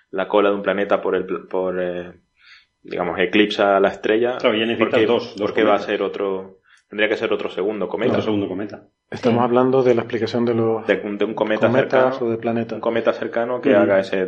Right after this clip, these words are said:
Speaker 1: ese
Speaker 2: Tiene que haber dos, claro, ya lo
Speaker 3: Eh,
Speaker 2: complicas más.
Speaker 3: sí, cometa, la, lo de los cometas no lo he pensado. Yo estaba pensando en el planeta con anillos.
Speaker 1: Ya,
Speaker 3: Entonces,
Speaker 1: necesitas algo con una cierta
Speaker 3: los dips cortos serían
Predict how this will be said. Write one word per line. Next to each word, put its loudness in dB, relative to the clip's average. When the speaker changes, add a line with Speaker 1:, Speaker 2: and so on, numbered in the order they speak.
Speaker 1:
ese -6
Speaker 2:
Tiene 0
que 4
haber 4
dos, -4
claro, -10
ya -4
lo 2
Speaker 3:
Eh, 2
Speaker 2:
complicas 4
más. 0
Speaker 3:
sí, 2
cometa, 4
la, 2
lo 0
de 6
los 4
cometas 2
no 4
lo 6
he 4
pensado. 0
Yo 4
estaba 2
pensando 2
en 4
el -8
planeta 4
con 4
anillos. -2
Speaker 1:
Ya, -6
Speaker 3:
Entonces, -2
Speaker 1:
necesitas 2
algo -2
con -4
una -6
cierta -6
Speaker 3:
los 0
dips 0
cortos 4
serían 6